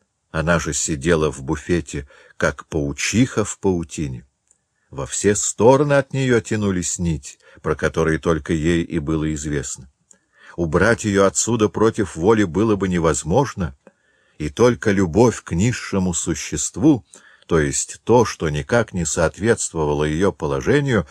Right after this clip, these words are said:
могла согнать ее с места. А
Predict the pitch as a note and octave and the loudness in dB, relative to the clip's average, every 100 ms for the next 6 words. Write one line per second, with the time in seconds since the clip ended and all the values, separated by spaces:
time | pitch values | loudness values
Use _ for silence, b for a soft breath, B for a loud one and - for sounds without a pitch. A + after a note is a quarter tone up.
0 | B B B D#2 E2 D#2+ D2+ D2 - D#2+ | B B B -2 0 0 0 0 -2 -4
1 | D2+ D2+ C#2 - C2+ C2 - D#2+ C2+ - | -2 -4 -6 -8 -10 -8 -6 -6 -8 -10
2 | - _ _ _ _ _ _ _ - C2 | -16 _ _ _ _ _ _ _ -12 -12